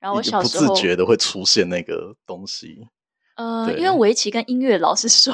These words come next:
Speaker 1: 蛮，蛮没有什么关系的。对，
Speaker 2: 嗯。
Speaker 1: 就是可能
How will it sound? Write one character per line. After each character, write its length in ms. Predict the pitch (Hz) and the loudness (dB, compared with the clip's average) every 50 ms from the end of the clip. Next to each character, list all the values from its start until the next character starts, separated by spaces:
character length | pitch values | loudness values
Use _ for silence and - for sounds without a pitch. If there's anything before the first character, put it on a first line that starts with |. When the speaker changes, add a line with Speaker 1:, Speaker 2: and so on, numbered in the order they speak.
| - - 247 | 0 -2 -2
Speaker 1:
蛮， 260 | 269 226 226 - - - _ _ _ _ - | 0 0 -2 -2 -4 -6 _ _ _ _ -6
蛮 160 | - - 208 | -4 -4 -2
没 140 | 226 240 254 | 0 0 2
有 120 | 233 202 | 2 2
什 120 | 220 175 160 | 0 -2 -8
么 100 | 175 175 | -8 -2
关 260 | - 190 180 - 214 | -2 -2 -2 -2 -6
系 300 | - - 185 185 185 175 | -6 -6 -6 -6 -6 -4
的。 160 | 185 165 165 - - - - 370 349 285 - | -4 -4 -4 -4 -8 -6 -4 -4 -6 -6 -4
对， 240 | 220 214 202 190 | -4 -2 -2 -2
Speaker 2:
嗯。 20 | 185 | -2
Speaker 1:
就 140 | 196 214 214 | -2 -2 0
是 180 | 226 233 226 | 2 2 2
可 160 | 220 - 208 | 2 0 -4
能 260 | 165 170 170 170 175 | -2 -2 -2 -4 -4